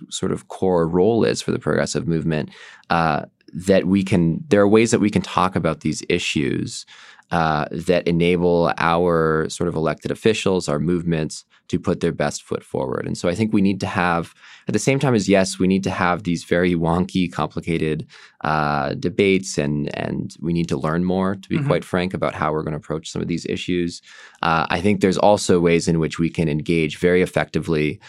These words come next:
Speaker 1: on, uh, political grounds with the opposition and, and win. Um, you know, I, I actually think that, uh, on, on climate change, the Democrats basically have a monopoly on credibility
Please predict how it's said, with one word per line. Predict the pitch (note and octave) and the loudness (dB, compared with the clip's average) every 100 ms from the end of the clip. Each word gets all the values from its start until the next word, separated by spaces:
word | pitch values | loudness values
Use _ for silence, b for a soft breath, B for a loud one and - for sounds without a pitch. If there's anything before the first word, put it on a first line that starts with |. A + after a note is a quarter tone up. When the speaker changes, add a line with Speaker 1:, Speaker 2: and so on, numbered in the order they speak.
| B B - | B B -2
Speaker 1:
on, | E2 E2 D#2 D2+ D#2+ - | 2 2 2 0 -4 -6
uh, | D#2+ C#2+ C2+ - - | -4 -4 -4 -6 -6
political | - F#2 G#2+ G#2 F2 | -2 2 4 4 2
grounds | D#2 D#2+ C#2+ B1+ - - | 0 0 0 -2 -8 -8
with | E2+ E2+ D#2+ - | -2 0 -2 -8
the | - D#2+ | -6 -2
opposition | C#2+ C2+ - E2+ D#2+ D2 C2 - | -2 -2 -2 -2 -2 -4 -4 -4
and, | - E2+ E2 | -2 -2 -2
and | G2+ F#2 | -2 0
win. | A#2 C3 - - B B B - | 0 0 -2 -10 B B B -2
Um, | D#2+ D#2 C#2+ - | 0 0 -2 0
you | F#2 | 2
know, | E2+ | 2
I, | - | 4
I | F#2+ A#2 | 4 4
actually | A2+ G#2+ - G2 | 2 0 0 0
think | G2 F#2 - | 2 0 2
that, | F2+ E2+ - - | 2 2 -2 -4
uh, | D#2 D2 D2+ - - | -2 0 0 -2 -4
on, | - E2+ E2 D#2 - - | 0 2 2 0 -4 -2
on | E2+ | -2
climate | E2+ E2+ G2 - | 0 0 0 -2
change, | - E2+ D#2 D2 - B B B - | 0 0 0 -2 -6 B B B -8
the | E2 F2 E2 D#2 | 0 2 2 2
Democrats | G2+ B2 - G2+ D#2+ | 2 0 2 0 0
basically | - F#2+ F#2+ - F#2+ | 0 0 0 -2 -2
have | F#2 D#2+ | -2 -2
a | D2 | -2
monopoly | D#2 D#2 E2+ F#2+ D#2+ | 0 0 0 -2 -2
on | C2+ | -2
credibility | - - - D#2+ F#2 - - | -2 -4 0 0 0 -2 -8